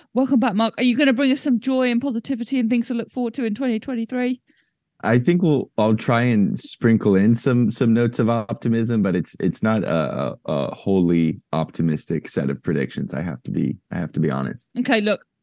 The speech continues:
Speaker 1: sprinkling I'm taking at the moment. It's fine. So I am gonna start pushing you, you know, bit on, bit on specifics. Brian was very resistant. He, he said he wouldn't give me timetables, but I'm gonna push you a little bit. So what do you think twenty twenty-three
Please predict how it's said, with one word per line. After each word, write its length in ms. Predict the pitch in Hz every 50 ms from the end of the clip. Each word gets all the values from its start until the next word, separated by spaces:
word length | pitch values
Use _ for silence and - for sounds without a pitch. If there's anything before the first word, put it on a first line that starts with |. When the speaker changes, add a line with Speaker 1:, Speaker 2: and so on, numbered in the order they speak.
| - -
Speaker 1:
sprinkling 480 | - - - 285 262 240 - 247 220 208
I'm 100 | 196 190
taking 320 | 202 220 180 160 - 170
at 60 | 160 -
the 80 | 156
moment. 240 | 156 151 156 - -
It's 220 | - 202 180 - -
fine. 320 | - 190 156 151 165 170 _ _ _ _ - _ _ _
So 420 | - - 269 240 247 247 233 - - _ _ _ _ _ _ _ _ _ _ _ _ _ _ _ _ _ -
I 180 | 254 254 254
am 100 | 262 262
gonna 100 | 247 269
start 220 | 277 - 277 - -
pushing 260 | 269 262 - 262 240
you, 320 | 247 247 240 233 220 - - _ -
you 160 | 254 269 262
know, 200 | 233 190 220 262 - _ _ _ _ _ _ _
bit 100 | 359 -
on, 220 | - 247 254 - - - _
bit 120 | - 254 -
on 120 | - 254
specifics. 480 | - - 233 - 208 196 - 185 175 -
Brian 340 | - 277 285 285 277 254 226
was 120 | 233 220
very 260 | 190 226 214 202 190
resistant. 680 | 180 165 175 160 160 151 160 - - 135 120 123 - - _ _ _ _ _
He, 360 | - 240 214 214 208 233 247
he 120 | 180 190 196
said 180 | - 269 196
he 60 | 208
wouldn't 180 | 180 190 190 -
give 120 | - 180
me 100 | 170 170
timetables, 420 | 170 - 180 156 151 143 165 156 165
but 100 | - 180
I'm 140 | - 220 233
gonna 140 | 269 269
push 260 | 269 - 277 247 - -
you 80 | 240
a 40 | 220
little 260 | 208 202 180 165 151
bit. 320 | - - - - - _ _ _ - _ _ _
So 140 | _ 254 254
what 160 | 302 269 233
do 100 | 285 294
you 180 | 254 220 196
think 300 | - - 226 208 185 143
twenty 260 | - - 220 208 196 185
twenty-three 640 | - 226 208 - 202 190 - - 196 185 175